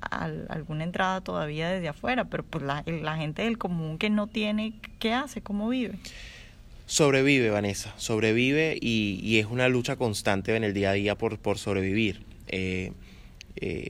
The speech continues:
Speaker 2: y eso yo creo que es lo que tienes que hacernos reflexionar sobre el, el, la, la, la ética de la urgencia en el país. Es decir,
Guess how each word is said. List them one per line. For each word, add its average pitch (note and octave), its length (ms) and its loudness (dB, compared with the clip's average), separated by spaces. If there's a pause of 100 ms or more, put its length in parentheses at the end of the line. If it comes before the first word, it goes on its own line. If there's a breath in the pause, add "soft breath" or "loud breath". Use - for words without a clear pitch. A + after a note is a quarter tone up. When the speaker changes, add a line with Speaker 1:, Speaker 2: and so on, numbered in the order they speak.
Speaker 2:
y A2 180 4
eso G#2+ 200 0
yo A2+ 80 0
creo A2+ 120 -2
que B2 100 -2
es - 20 -2
lo B2 80 -2
que A#2 80 0
tienes G2+ 180 -2
que A#2+ 80 -2
hacernos G#2 340 -2
reflexionar G#2 460 -2
sobre G#2 240 0
el, F#2+ 160 -2
el, F#2 400 -6
la, F2+ 380 -4
la, F#2+ 580 0 (320 loud breath)
la G2+ 160 2
ética A2 300 2
de A2 60 6
la G2+ 80 2
urgencia G#2 420 -2
en F#2+ 80 -2
el F#2+ 80 -4
país. G2 460 -8
Es - 180 -6
decir, G#2+ 180 -2